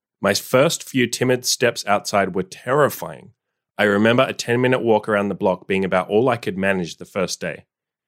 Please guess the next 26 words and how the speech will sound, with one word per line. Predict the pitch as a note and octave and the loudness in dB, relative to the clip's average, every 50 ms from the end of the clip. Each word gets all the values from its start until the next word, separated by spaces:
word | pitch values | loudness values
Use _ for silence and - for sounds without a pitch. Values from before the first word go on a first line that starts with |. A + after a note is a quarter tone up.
| _ _ _ - | _ _ _ 0
Then | G#2+ A2+ | 4 4
I | B2 C3+ | 4 4
tried | C3+ - C3 B2 B2 A2 | 4 2 2 2 2 2
being | A2 A2 G#2+ G#2+ | 2 2 4 4
out | G#2 G#2+ F#2+ | 2 2 0
for | - - | -2 -2
as | G2+ F2+ F2+ | -4 -2 0
long | F#2+ G2+ G#2+ A2 | 0 2 2 2
as | G#2 - | 0 0
I | G#2 F#2+ | -2 -4
could. | - - A#2+ B2 C#3 C#3+ - _ _ _ _ _ _ _ _ _ _ _ _ - | -4 -4 -4 -4 -4 -4 -8 _ _ _ _ _ _ _ _ _ _ _ _ 0
I | G2 | 2
managed | G2+ G#2 G#2+ A2+ A#2 A2+ G#2+ G2+ - - - | 4 4 4 4 4 2 0 -2 -4 -6 -4
almost | - G2+ G#2 G#2+ A2 A2+ - - | 0 0 2 2 2 0 -2 -2
an | A2 G#2 G#2 | -2 0 0
hour. | A2 D3 - - - - _ _ _ _ _ _ _ _ _ _ _ - | 0 0 0 -2 -6 -10 _ _ _ _ _ _ _ _ _ _ _ -2
I | - | 0
realized | A2+ A2+ A#2+ B2+ B2+ B2+ B2 A#2+ A2 - - | 2 4 4 4 4 4 4 2 0 -2 -6
if | - - - | -6 -2 0
I | C3 D3+ | 0 0
can | D#3 - D#3 D3+ | 0 -2 -4 -2
be | C#3+ C#3 C3 | 0 2 2
out | A#2+ A2 - | 2 0 -2
for | - G#2+ | -2 -4
an | F#2 | -4
hour, | E2+ E2+ A#2 A#2+ F#2+ E2 E2 - | -2 -2 -2 -2 -2 -4 -6 -8